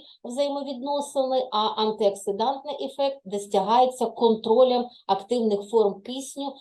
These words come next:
і всіх складових відновлення оксидантного захисту, е, клітин організму.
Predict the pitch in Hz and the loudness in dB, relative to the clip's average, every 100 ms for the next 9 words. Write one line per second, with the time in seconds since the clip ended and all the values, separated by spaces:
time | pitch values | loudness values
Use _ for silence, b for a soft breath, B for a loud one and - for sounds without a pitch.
0 | B - 220 - 247 - - 202 202 196 | B -8 -8 -6 -8 -8 -2 0 2 2
1 | 196 269 - _ - 180 247 185 196 240 | 2 0 -4 _ -14 -8 -6 -4 -2 0
2 | 240 247 240 - 202 - 208 196 196 208 | -2 -6 -6 -6 -8 -6 -6 -2 -2 -2
3 | 202 185 185 180 B 185 190 196 202 220 | -4 -6 -6 -8 B -6 2 4 4 2
4 | - - 208 B B - 180 180 185 185 | 0 -4 -4 B B -8 -4 -2 -2 -2
5 | 185 - _ _ _ _ _ _ - 185 | -6 -8 _ _ _ _ _ _ -16 -6
6 | 190 - 214 202 202 196 190 202 208 226 | -6 -4 -2 -2 -2 -4 -4 -2 -2 -2
7 | 196 - 151 151 | -4 -8 -16 -18